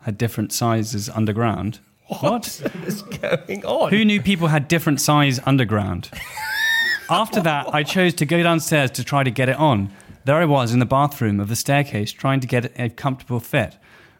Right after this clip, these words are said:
Speaker 1: Really pulling, tugging, swishing. But then I suddenly hear a bang. Ooh. Next thing I knew,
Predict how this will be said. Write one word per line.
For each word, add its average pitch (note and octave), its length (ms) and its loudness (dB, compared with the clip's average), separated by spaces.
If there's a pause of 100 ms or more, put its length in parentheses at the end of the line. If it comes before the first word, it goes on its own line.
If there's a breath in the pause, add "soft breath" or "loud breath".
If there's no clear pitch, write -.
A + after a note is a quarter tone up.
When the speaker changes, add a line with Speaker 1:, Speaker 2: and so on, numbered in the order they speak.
Speaker 1:
Really C#3+ 280 4
pulling, C#3+ 440 2
tugging, B2+ 400 2
swishing. G#2+ 680 0
But A2+ 100 -6
then C3+ 140 2
I C3 60 4
suddenly B2+ 400 2
hear A#2 380 2 (340)
a A#2 80 0
bang. G#2+ 500 -4 (580)
Ooh. A#2 220 -2 (1200 soft breath)
Next C#3 260 0
thing C3+ 140 4
I A2 100 2
knew, G#2+ 260 2